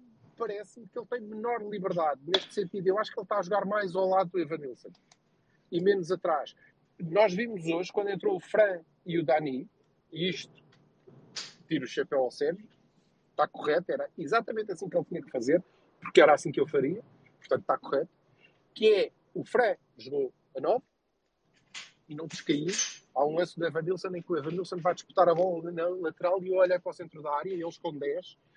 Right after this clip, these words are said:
nós a jogar já só com um avançado, e eu olhei para a área e estava lá o Franco. Eu, "Foda-se, não", e, e se fizerem ao contrário? Mas, e o Dani jogou nas costas do, do avançado,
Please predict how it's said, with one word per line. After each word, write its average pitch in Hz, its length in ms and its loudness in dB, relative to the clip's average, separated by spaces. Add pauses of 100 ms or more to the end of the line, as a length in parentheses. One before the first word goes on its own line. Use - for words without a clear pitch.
(160)
nós 196 180 0
a 202 40 -4
jogar 185 240 2
já 196 140 -2
só - 180 -4
com 220 240 4
um 311 140 -4
avançado, 202 540 -4 (520)
e 190 60 -6
eu 220 80 6
olhei 247 260 2
para 240 160 -4
a 247 60 2
área 277 120 -4
e 277 40 -12
estava 285 200 -8
lá 302 140 -2
o 302 40 -10
Franco. 247 480 -8 (360)
Eu, 175 120 -12 (200)
"Foda-se, - 440 -10
não", 285 360 -4
e, 262 140 -10
e 302 160 -6
se - 140 -16
fizerem 294 300 4
ao 254 100 8
contrário? 135 500 -4 (200)
Mas, 254 360 2 (1400)
e 214 120 4
o 226 60 2
Dani 254 520 6
jogou 233 480 -4
nas 240 300 -4
costas 190 540 -2
do, 160 140 -14 (300)
do 165 140 -4
avançado, 214 440 -6